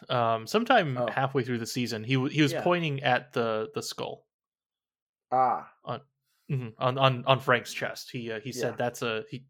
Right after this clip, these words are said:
Speaker 1: that is a Memento Mori. Mm-hmm.
Speaker 2: Okay. Yeah, I remember hearing it. I couldn't remember what it was. Yeah. Um, Billy becoming Jigsaw and getting his face, uh, torn up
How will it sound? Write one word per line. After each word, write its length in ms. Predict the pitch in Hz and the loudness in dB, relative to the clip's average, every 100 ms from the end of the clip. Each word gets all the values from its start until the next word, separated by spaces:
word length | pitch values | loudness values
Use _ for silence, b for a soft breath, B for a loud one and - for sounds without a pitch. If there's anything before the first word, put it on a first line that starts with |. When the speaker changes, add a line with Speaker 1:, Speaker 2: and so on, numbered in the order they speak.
| - | -6
Speaker 1:
that 160 | 117 | -2
is 120 | 123 | -2
a 60 | 113 | -2
Memento 380 | 110 110 107 110 | -6 -8 -10 -12
Mori. 260 | 107 107 - - | -12 -14 -16 -20
Mm-hmm. 100 | 131 107 _ _ _ _ _ 120 | -20 -20 _ _ _ _ _ -2
Speaker 2:
Okay. 320 | 131 127 92 95 - | 0 0 -8 -16 -4
Yeah, 160 | 165 | 0
I 40 | 165 | 2
remember 340 | 208 247 165 | 2 0 -2
hearing 340 | 120 151 131 107 | -2 -4 -6 -6
it. 100 | 92 | -10
I 40 | |
couldn't 200 | 92 107 | -12 -14
remember 200 | 98 98 | -16 -18
what 60 | 98 | -18
it 20 | |
was. 80 | 101 b b b b b - | -20 b b b b b -14
Yeah. 140 | - - _ b b b b - | -14 -14 _ b b b b 2
Um, 420 | 180 175 165 147 - - 151 | 4 4 0 -8 -10 -8 8
Billy 480 | 226 233 247 262 - - 160 | 8 8 2 -4 -10 -8 -6
becoming 380 | 151 202 208 190 | -4 0 0 0
Jigsaw 380 | 165 180 214 190 | -2 -2 0 0
and 100 | 185 | 0
getting 160 | 156 | -2
his 140 | 143 123 | -4 -2
face, 260 | 147 139 - _ - | -2 -2 -6 _ 0
uh, 300 | 147 139 107 - - | 2 2 0 -6 -10
torn 280 | 165 147 139 | -4 -2 0
up 260 | 185 - | -2 -2